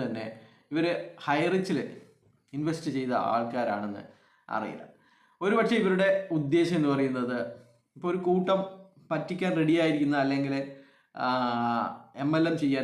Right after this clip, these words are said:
തട്ടിപ്പ് ചെയ്യാൻ റെഡിയായി നിൽക്കുന്ന ഒരു കൂട്ടം ആൾക്കാരാണ്. അപ്പോൾ അതിൽ നിന്ന് കുറച്ച്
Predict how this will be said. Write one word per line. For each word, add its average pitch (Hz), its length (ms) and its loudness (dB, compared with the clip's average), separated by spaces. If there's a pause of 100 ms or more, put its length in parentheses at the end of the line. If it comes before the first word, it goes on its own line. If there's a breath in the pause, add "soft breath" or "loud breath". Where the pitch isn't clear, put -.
തട്ടിപ്പ് 160 420 -2
ചെയ്യാൻ 135 440 -2
റെഡിയായി 160 400 0
നിൽക്കുന്ന 127 520 -4
ഒരു 139 120 -6 (280)
കൂട്ടം 131 340 -4
ആൾക്കാരാണ്. 98 480 -6 (500 soft breath)
അപ്പോൾ 190 220 4
അതിൽ 208 220 4
നിന്ന് 196 220 2
കുറച്ച് 165 260 2